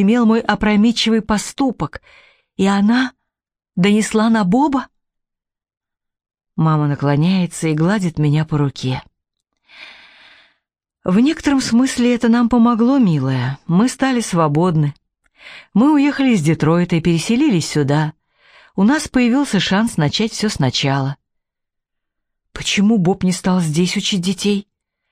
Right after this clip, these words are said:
Тогда всюду требовались опытные строители, да и сейчас требуются. Потупив взгляд,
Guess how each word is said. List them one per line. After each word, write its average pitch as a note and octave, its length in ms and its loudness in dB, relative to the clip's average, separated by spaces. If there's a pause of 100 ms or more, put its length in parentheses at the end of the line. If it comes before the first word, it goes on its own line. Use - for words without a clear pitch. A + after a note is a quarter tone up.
(640)
Тогда C3+ 400 -2
всюду G#3+ 320 -2
требовались G3+ 560 -2
опытные F#3 320 -2
строители, D#3 720 -2 (280)
да G#3 120 2
и - 20 -2
сейчас D4 420 -4
требуются. C3+ 680 -4 (680)
Потупив F3 460 -2
взгляд, D#3+ 500 -2